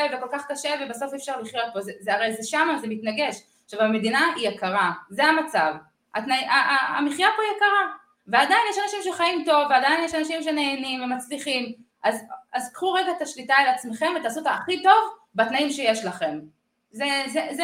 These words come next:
מבחינתי ה-, ה-, ה-, באמת המוטו. חלקנו שכירים, וכשמי ששכיר, יש לו תקרת זכוכית, אבל זה לא אומר שזו התקרת זכוכית היחידה שיכולה להיות לו.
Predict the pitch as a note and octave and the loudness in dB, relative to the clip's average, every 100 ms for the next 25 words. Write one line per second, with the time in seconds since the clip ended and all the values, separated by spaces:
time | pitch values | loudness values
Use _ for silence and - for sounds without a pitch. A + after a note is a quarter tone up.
0 | E4+ F4 D#4 D4 D4+ D4 C4+ A#3 G#3 A3+ | -2 -2 -2 -2 0 2 2 2 2 0
1 | A3 A3 G#3+ G#3 A#3+ C4+ C#4+ A#3+ F#3+ F#3 | 0 0 -2 -4 -4 -2 -2 0 -2 -2
2 | E3 - _ _ - B3 E4 F4+ - - | -6 -6 _ _ -8 0 2 0 -2 -6
3 | C#4 C4 B3 A#3+ A#3+ C#4+ D#4+ E4+ E4+ D#4 | -4 -4 -4 -6 -8 -4 -6 -2 -2 -2
4 | C4 G#3+ B3 E4 A4 G#4+ G#4+ G4 G4+ A4 | -2 -2 0 0 2 4 4 0 2 2
5 | A4 G4+ G#4+ G4+ - _ _ - G#3+ A#3 | 2 -4 -2 -4 -6 _ _ -2 0 2
6 | D#4 F4 F4+ F#4 D4+ D4+ D4+ E4 F#4+ D#4 | 2 4 2 2 0 0 2 2 2 -4
7 | F4 E4 D4 C#4+ D#4+ D#4+ - D4 D#4 - | 0 0 0 2 2 2 -2 4 4 4
8 | F4+ G4+ B3+ | 2 2 2